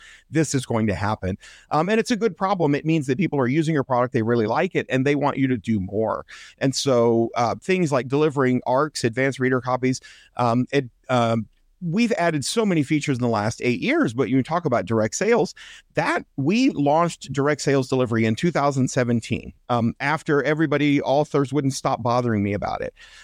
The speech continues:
Um, and I, I will admit that at the time, I did not think that was going to be a great feature. I, I, I mean, I knew we would build a great feature, but I thought, "Nobody's gonna buy from your store," right? That's, that's,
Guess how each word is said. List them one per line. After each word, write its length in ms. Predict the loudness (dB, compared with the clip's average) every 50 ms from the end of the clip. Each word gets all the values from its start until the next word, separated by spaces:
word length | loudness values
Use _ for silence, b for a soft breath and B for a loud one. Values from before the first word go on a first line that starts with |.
| B B -2
Um, 300 | 0 2 2 2 0 0
and 200 | -2 -2 -2 -2 -2
I, 160 | -2 -2 -2 -2 -2
I 140 | -2 0
will 180 | 0 2 2 0
admit 540 | 0 0 0 2 2 2 0 0 -2 -4 -2
that 180 | 0 0 2
at 140 | 0 0 0
the 80 | -2 -4
time, 680 | -4 -4 -2 0 2 2 2 2 2 2 0 0 b b b b b b _
I 200 | -4 -2 -2 0
did 180 | 0 0 0 2
not 200 | 0 0 0 -2
think 420 | -6 -10 -4 0 0 0 0 0
that 340 | -2 0 0 0 0 0 0
was 160 | 0 0 0
going 240 | 0 0 0 2 2
to 80 | 2 2
be 140 | 2 2 0
a 60 | 0
great 300 | 0 0 0 0 -2 -4 _
feature. 380 | _ -4 -4 -4 -4 -8 -12 -16 -18 -20 -8 -4
I, 160 | -2 -2 0
I, 260 | 0 0 0 -2 -2 -2
I 80 | -2 -2
mean, 140 | 0 0 0
I 80 | 2
knew 120 | 2 2 2
we 160 | 2 2 2
would 200 | 2 2 2 2
build 200 | 0 0 2 2
a 80 | 0
great 220 | 2 2 0 0 0
feature, 300 | -2 -2 -2 -2 -2 -2
but 160 | 0 0 0
I 80 | 0 0
thought, 280 | 0 0 0 0 -2 B B B B B B B B B B _ _
"Nobody's 580 | 0 0 0 2 0 0 2 2 2 2 2 0
gonna 140 | -2 -2 -2
buy 240 | -2 -2 -2 -2
from 200 | -2 -2 -2 0
your 120 | 2 0 0
store," 420 | -2 -4 -4 -4 -4 -6 -10 -12 _
right? 200 | 0 0 0 0
That's, 220 | 0 -2 -2 -2 -10 -18 -6 _
that's, 300 | -4 -4 -4 -6 -14 -20